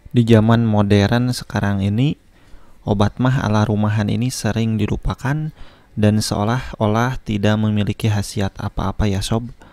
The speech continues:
Penyebabnya tidak lain adalah karena banyak sekali terdapat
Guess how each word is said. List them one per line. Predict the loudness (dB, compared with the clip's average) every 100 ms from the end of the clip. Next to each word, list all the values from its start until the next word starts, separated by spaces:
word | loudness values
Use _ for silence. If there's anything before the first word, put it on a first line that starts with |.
| -20 -20 -6
Penyebabnya | -2 0 0 0 0 -2 -2
tidak | -2 -2 -2
lain | 0 -2 -2 -6 -10 -18 -20 -20 _ -6
adalah | -2 0 0 -2 -6 -20 -20 -20 _ -4
karena | -2 -2 -2 -2 -2 -4 _ _ _ _ _ _ _ _ _ -20 _ -14 -2
banyak | 0 0 -2
sekali | -6 -6 -4 -4 -8 -20 _
terdapat | -6 -4 -2 -4 -4 -6